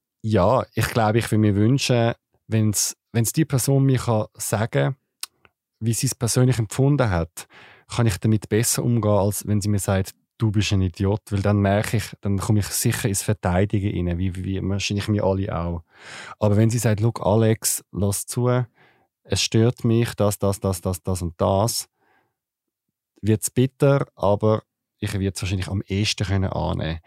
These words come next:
Weil ich habe auch schon Leute, also ich habe auch gelernt zu kritisieren und ich habe gemerkt, wenn ich die Leute von mir erzähle, im Sinne von, „Hey, es, es,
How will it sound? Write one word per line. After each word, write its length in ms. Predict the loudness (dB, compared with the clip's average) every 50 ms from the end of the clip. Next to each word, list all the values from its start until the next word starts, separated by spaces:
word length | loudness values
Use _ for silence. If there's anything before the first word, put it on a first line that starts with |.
| -20 _ _ _
Weil 260 | 2 2 2 2 -2 -8 _ _ _ _ _ _ _
ich 180 | -4 -2 -2
habe 120 | -2 0 0
auch 100 | 0 0
schon 200 | 0 0 0 0
Leute, 360 | 0 -2 -2 -4 _ -20 -20 _ _ _ _ _ _
also 140 | -2 -2 0
ich 60 | 0
habe 120 | 0 -2 -4
auch 80 | -2
gelernt 300 | -2 0 0 0 0 -2
zu 40 | -6
kritisieren 640 | -6 -6 -6 -4 -4 -6 -6 -4 -2 -2 -2 -2 0
und 100 | -2 -2
ich 100 | -2 -2
habe 160 | -4 -6 -4
gemerkt, 600 | -4 -2 0 0 0 -2 -4 -10 -14 -14 -14 -20 _ _ -20 -20 -20 -20 -20 -20 _ _ _ _ _ _
wenn 180 | -2 0 2 2
ich 220 | 2 0 -4 -8 _
die 80 | -2
Leute 340 | 0 2 2 0 -2 -4 -14 -20 _ _ _ _ _
von 200 | -6 -2 0 0
mir 220 | 2 2 0 0 -2
erzähle, 280 | -6 -6 -4 -2 0 0
im 80 | 0
Sinne 160 | -2 -2 -2
von, 80 | -2 -2
„Hey, 340 | -2 0 0 0 -2 -2 -4
es, 260 | -6 -10 -10 -10 -12 -12
es, 360 | -10 -10 -8 -8 -8 -10 -14